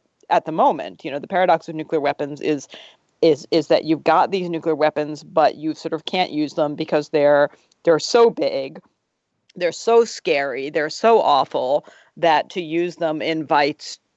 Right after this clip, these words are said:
uh, global catastrophe, which makes them of questionable value. Um, so, you know, it's, it's the, remember, remember Madeleine Albright's famous, uh, fight with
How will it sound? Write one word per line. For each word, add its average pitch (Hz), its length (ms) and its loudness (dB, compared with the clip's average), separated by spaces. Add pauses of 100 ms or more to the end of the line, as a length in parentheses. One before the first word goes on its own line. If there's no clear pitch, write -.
(120)
uh, 156 260 0
global 160 360 2
catastrophe, 151 880 -4 (420)
which 165 500 -2
makes 170 400 0
them 151 500 0
of 160 220 2
questionable 151 800 0
value. 147 640 0 (340)
Um, 151 360 0 (100)
so, 160 640 2 (360)
you 180 120 -2
know, 160 140 2
it's, 170 320 -2
it's - 220 -2
the, 160 240 0
remember, 175 480 2
remember 170 400 2
Madeleine 156 420 0
Albright's 151 560 0
famous, 147 420 -8 (120)
uh, 131 380 0 (120)
fight 151 280 2
with 143 140 -6